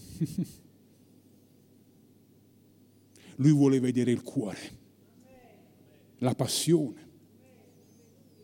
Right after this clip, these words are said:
la sintonia, la voglia di stare ai suoi piedi. Non c'è bisogno di preghiere di plastica.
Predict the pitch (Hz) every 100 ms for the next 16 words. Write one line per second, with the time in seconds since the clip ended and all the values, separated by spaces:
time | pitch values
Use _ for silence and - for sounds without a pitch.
0 | - - - 143 139 156 156 160 156 175
1 | 190 180 143 - - - - - - -
2 | - - - - - - - - - 151
3 | 151 151 170 175 165 165 - 165 165 151
4 | 185 175 160 160 135 - - - - -
5 | - - _ _ - _ - - _ -
6 | _ _ - 135 151 196 165 143 147 120
7 | 123 127 123 135 127 120 120 107 - -
8 | -